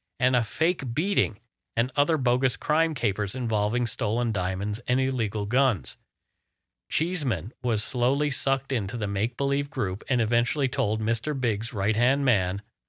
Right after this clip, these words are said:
about the night he and Sean Hennessy drove Roscoe to his farm," end quote. On July ninth, two thousand seven, although neither man had been present for the shootings, Dennis Keegan Cheeseman, twenty-three,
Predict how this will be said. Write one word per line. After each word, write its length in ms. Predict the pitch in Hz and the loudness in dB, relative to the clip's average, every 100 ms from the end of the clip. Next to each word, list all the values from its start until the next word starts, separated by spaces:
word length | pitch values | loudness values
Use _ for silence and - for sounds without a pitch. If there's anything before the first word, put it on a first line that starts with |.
| _ | _
about 360 | 113 107 117 123 | -2 2 2 2
the 80 | 147 | 2
night 340 | 143 92 90 - _ _ - | 2 2 -2 -8 _ _ -6
he 200 | 123 123 | 0 2
and 140 | 127 | 2
Sean 300 | 123 127 123 | 2 2 2
Hennessy 420 | 107 139 117 107 92 | 2 2 2 -2 -4
drove 380 | 110 98 113 | -2 0 0
Roscoe 420 | 107 87 82 - 82 | 0 -2 -4 -6 -8
to 200 | 120 98 | -4 -4
his 160 | 95 | -4
farm," 500 | - 127 90 73 71 _ _ - | -4 -4 -4 -6 -16 _ _ -6
end 200 | 95 90 | -6 -4
quote. 340 | 120 90 - - _ _ _ _ _ _ _ _ _ - | -4 -4 -6 -18 _ _ _ _ _ _ _ _ _ -2
On 160 | 120 117 | 0 2
July 400 | 120 110 117 143 | 2 4 4 4
ninth, 340 | 135 98 80 | 2 2 -2
two 160 | - 117 | -4 -4
thousand 460 | - 110 107 117 110 | 0 2 2 0 -2
seven, 400 | - 123 90 - _ _ _ _ _ _ - | 2 2 0 -8 _ _ _ _ _ _ 0
although 320 | 113 110 107 | 0 2 0
neither 380 | 98 110 143 131 | 0 0 2 2
man 240 | 127 120 | 4 4
had 200 | 113 117 | 2 0
been 180 | 110 104 | -2 -4
present 360 | - 156 160 151 | 0 -2 -2 -4
for 140 | 160 | -2
the 80 | 131 | 0
shootings, 580 | - 196 196 85 82 - _ _ _ | 0 2 2 0 -4 -12 _ _ _
Dennis 340 | 107 120 135 - | 0 2 2 -2
Keegan 440 | - 123 123 98 - - | -2 0 0 -4 -6 -8
Cheeseman, 600 | 156 143 98 87 78 170 - | -2 -2 -2 -4 -8 -8 -12
twenty-three, 760 | - 101 101 - 143 98 92 | -4 -2 -2 -2 -2 -2 -2